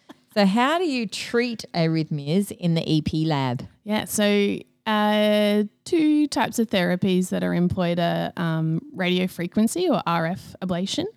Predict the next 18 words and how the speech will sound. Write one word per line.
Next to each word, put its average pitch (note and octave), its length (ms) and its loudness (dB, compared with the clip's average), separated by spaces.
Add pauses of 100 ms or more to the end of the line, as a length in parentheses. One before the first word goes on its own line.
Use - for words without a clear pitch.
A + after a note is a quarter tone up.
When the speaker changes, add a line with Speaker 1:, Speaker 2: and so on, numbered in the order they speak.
(500)
Speaker 2:
Uh, F3+ 520 2
so F#3 140 -6
that's, - 260 -8 (460)
for E3+ 60 -16
layman's E3 340 -2
terms, F3 280 2
just - 220 -8 (640)
heating G#3 460 0 (240)
something. A3+ 320 -2 (420)
Um, F#3 760 2 (100)
the G3 180 2
other F#3+ 160 4
one F#3+ 100 4
is F3+ 140 0
cryoablation, E3 1000 0
so D#3+ 140 -2
freezing D#3+ 760 0 (200)
something. - 500 -12